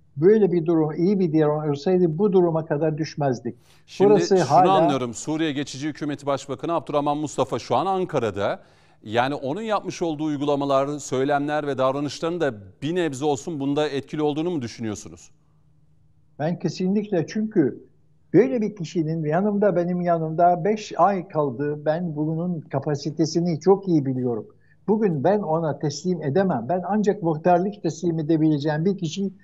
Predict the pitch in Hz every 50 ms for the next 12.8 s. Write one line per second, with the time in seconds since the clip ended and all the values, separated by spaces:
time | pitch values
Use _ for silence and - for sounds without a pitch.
0 | _ _ _ 170 196 190 202 196 165 151 135 131 143 156 156 - - - 214 240
1 | 220 - - 180 175 - - 196 - - _ _ _ _ _ _ _ 147 156 196
2 | 202 180 160 156 - 156 165 180 180 - 185 165 151 165 160 160 160 185 185 185
3 | 160 147 - 160 165 190 196 175 156 160 147 151 - 143 131 113 117 - - _
4 | _ _ _ _ _ _ _ _ _ - 214 220 214 - 208 185 170 156 151 147
5 | 139 131 135 175 196 185 175 175 151 135 131 160 190 180 156 - 151 139 - 165
6 | 180 214 226 220 214 190 151 - - 196 180 180 202 185 180 156 180 180 160 170
7 | 165 151 165 170 170 175 156 - - 151 143 - 175 170 165 - 160 165 160 160
8 | - - - _ _ _ _ 160 175 180 - 226 202 208 190 180 - - 139 139
9 | 170 165 156 151 151 165 196 208 202 - - 170 160 147 139 165 180 190 190 165
10 | 151 160 190 214 208 208 - 180 156 - 170 156 151 175 175 180 180 185 175 151
11 | 127 117 147 165 214 220 208 185 165 156 147 139 - - 131 123 135 131 123 107
12 | - - - - 104 95 92 90 185 208 208 214 190 151 -